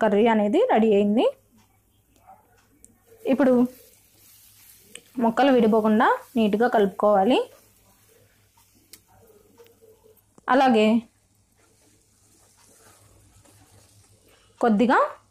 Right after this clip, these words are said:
సోంపు వేసి బాగా కలుపుకోవాలి. ఈ సోంపు వేయడం వల్ల ఫ్లేవర్ అనేది చాలా బాగుంటుంది, టేస్టీగా కూడా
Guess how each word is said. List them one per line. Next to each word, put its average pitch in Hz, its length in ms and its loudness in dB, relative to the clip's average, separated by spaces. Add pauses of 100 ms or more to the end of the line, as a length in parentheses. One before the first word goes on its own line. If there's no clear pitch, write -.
(440)
సోంపు 254 400 0
వేసి 220 300 0 (1200)
బాగా 220 260 2
కలుపుకోవాలి. 208 640 0 (600)
ఈ 247 120 -2
సోంపు 240 300 2
వేయడం 233 340 2
వల్ల 214 160 2 (840)
ఫ్లేవర్ 233 340 2
అనేది 233 280 2 (180)
చాలా 220 220 2 (100)
బాగుంటుంది, 214 480 2 (540)
టేస్టీగా 233 560 0
కూడా 226 140 2